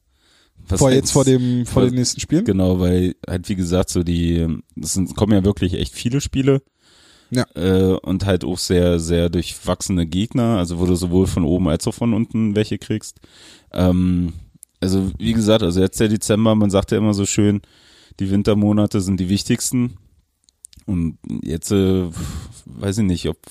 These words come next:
Speaker 1: wir, also wir, die Eisbären, äh, ob die halt die, äh, Platzierung unter den ersten vier halten können. Oder ob wir halt Ende Januar, Februar dann wieder irgendwo beim Pre-Playoffs rumdümpeln.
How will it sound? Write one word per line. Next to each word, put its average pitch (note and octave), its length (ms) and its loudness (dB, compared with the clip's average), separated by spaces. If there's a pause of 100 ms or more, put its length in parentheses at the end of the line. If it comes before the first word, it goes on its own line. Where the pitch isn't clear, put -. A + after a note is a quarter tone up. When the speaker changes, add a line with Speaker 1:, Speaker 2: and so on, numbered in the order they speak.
(160)
Speaker 1:
wir, F#2+ 560 4 (480)
also F#2 220 -14
wir, F2 280 0
die E2 140 -2
Eisbären, F#2+ 500 2
äh, F2+ 440 4 (360)
ob - 160 -8
die F#2 200 4
halt F2+ 220 2
die, F2+ 260 2
äh, F2 520 0 (140)
Platzierung F#2 540 -2
unter F2 220 2
den F2 80 0
ersten E2 260 -2
vier E2+ 220 0
halten F#2 280 0
können. G#2+ 300 0 (1120)
Oder F2 240 -2
ob - 140 -4
wir E2+ 80 2
halt - 640 -4 (100)
Ende F2+ 200 0
Januar, F2+ 640 4
Februar F2+ 760 0 (340)
dann F2+ 160 -4
wieder F2+ 180 0
irgendwo F2 260 -2
beim F2+ 200 2
Pre-Playoffs E2+ 800 -4
rumdümpeln. E2 840 -4